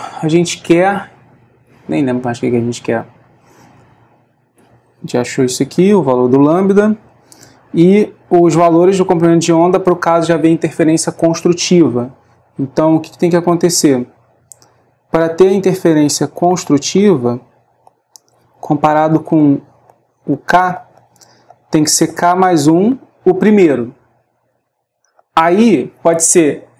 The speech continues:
K mais um, K mais três, K mais cinco, ou seja, mais dois M, tá? Tudo que eu tô botando aqui, é, que você tem que fazer na hora da prova, eu botar assim, K e M inteiros,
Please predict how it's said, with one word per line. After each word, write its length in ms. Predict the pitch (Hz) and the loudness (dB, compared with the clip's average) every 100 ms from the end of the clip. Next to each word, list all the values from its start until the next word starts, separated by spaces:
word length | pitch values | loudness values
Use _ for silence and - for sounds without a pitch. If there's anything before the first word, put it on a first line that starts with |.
| _ - | _ -2
K 160 | 170 | 0
mais 280 | 170 165 156 | 0 0 0
um, 160 | 190 180 | 0 0
K 120 | 131 | 0
mais 300 | 139 135 - | -2 -4 -2
três, 260 | 156 151 | -2 -2
K 120 | - 131 | -2 -4
mais 220 | 127 127 | -2 -2
cinco, 340 | - 165 170 | 0 2 2
ou 80 | 165 | 0
seja, 440 | 160 139 123 151 120 _ _ _ _ _ _ _ _ _ _ _ _ _ _ | 2 0 0 -6 -8 _ _ _ _ _ _ _ _ _ _ _ _ _ _
mais 360 | 160 147 147 135 | -2 0 0 0
dois 380 | 135 170 165 147 | 2 2 2 2
M, 420 | 139 127 117 120 _ _ _ _ _ _ _ _ _ | 2 0 -2 -6 _ _ _ _ _ _ _ _ _
tá? 360 | 127 127 139 - _ _ | -2 -2 -4 -8 _ _
Tudo 180 | 233 240 | 0 2
que 80 | 277 | 2
eu 60 | 220 | 2
tô 80 | |
botando 300 | 180 175 160 | 2 2 0
aqui, 540 | 139 - 190 220 135 - _ | 0 0 0 2 0 -6 _
é, 420 | - 139 135 135 | -6 0 0 0
que 100 | 143 | -4
você 120 | - - | -8 -6
tem 100 | 156 | -2
que 60 | |
fazer 140 | 147 143 | 0 0
na 100 | 143 | 0
hora 100 | 131 | 0
da 100 | 123 | -2
prova, 360 | 160 175 160 | 0 2 2
eu 40 | 143 | -2
botar 260 | 139 156 | -2 -4
assim, 340 | 156 - 131 120 | -4 -4 -4 -6
K 540 | - 135 151 170 185 _ _ _ _ _ _ _ | -4 -2 -2 -2 -6 _ _ _ _ _ _ _
e 140 | 139 135 | -4 0
M 520 | 151 170 175 170 170 - _ _ _ | 2 2 4 2 0 -10 _ _ _
inteiros, 960 | 151 156 147 139 120 107 107 - - | -2 2 2 4 4 2 -4 -12 -20